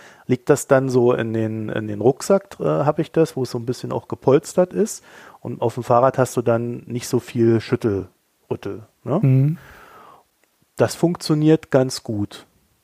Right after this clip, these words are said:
Speaker 2: Mhm.
Speaker 1: Aber, äh, also wenn du das natürlich dann in so einem Beutel hast und dann so hin und her schüttelst, dann ist da am Ende nicht mehr viel übrig, ja.
Speaker 2: Mhm. Naja, das hast du ja schon, wenn du so eine Bügelflasche hast, die du wieder zumachen kannst.
Speaker 1: Ja, ich hab ja eine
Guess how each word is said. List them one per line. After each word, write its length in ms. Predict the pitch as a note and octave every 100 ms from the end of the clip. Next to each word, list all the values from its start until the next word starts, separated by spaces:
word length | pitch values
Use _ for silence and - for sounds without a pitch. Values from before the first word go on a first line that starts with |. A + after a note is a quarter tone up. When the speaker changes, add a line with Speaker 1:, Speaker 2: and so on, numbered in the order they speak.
| _ -
Speaker 2:
Mhm. 380 | B2 B2 D#3 - - - _ _ _ _ _ _
Speaker 1:
Aber, 500 | - B2+ B2+ C3 B2+
äh, 160 | B2 B2 A#2+ C3+ _ _ _
also 160 | B2+ A2
wenn 120 | A2
du 60 | A#2
das 180 | A#2 -
natürlich 320 | A2+ B2+ A#2
dann 140 | A#2 A2+
in 60 |
so 120 | A2
einem 100 | G#2+
Beutel 340 | G2+ A2 - F3
hast 180 | E3+ -
und 80 | C3
dann 120 | B2+
so 100 | A#2+
hin 120 | B2
und 120 | A#2
her 160 | A2+ B2+
schüttelst, 480 | - D#3+ D#3+ - C3+
dann 200 | C3 C3+
ist 220 | C3+ -
da 80 | B2
am 120 | B2
Ende 200 | A#2+ B2
nicht 180 | A#2+ -
mehr 100 | A2+
viel 180 | - G#2+
übrig, 340 | G#2+ - - _ -
ja. 100 | - -
Speaker 2:
Mhm. 340 | A2+ G#2 G#2+ - _ _ _ _ _ -
Naja, 180 | B2+ C3
das 180 | C3 -
hast 140 | -
du 60 | C3+
ja 160 | A#2
schon, 260 | - B2+ A#2+
wenn 160 | A#2
du 140 | B2 A#2+
so 100 | A#2+
eine 260 | A#2 A#2+ A#2+
Bügelflasche 760 | A#2 B2 B2+ A#2 C3 A2 A#2+
hast, 180 | A#2+ -
die 60 | A#2+
du 120 | A#2
wieder 180 | B2 A2+
zumachen 560 | - C#3+ A2+ A#2 B2
kannst. 400 | - A#2+ D3+ - - _ _ _ _ - -
Speaker 1:
Ja, 80 |
ich 120 | E3+ G3+
hab 140 | -
ja 60 | A#2+
eine 220 | G#2